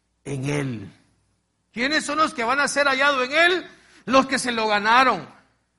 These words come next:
¿Y cómo llegaste a ganárselo? Primero lo conociste.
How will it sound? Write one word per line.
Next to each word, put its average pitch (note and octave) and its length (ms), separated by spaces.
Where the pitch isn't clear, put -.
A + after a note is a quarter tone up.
¿Y B3 120
cómo E4+ 220
llegaste D4+ 360
a D4+ 40
ganárselo? C#4 680
Primero A3 320
lo G3+ 100
conociste. C3 640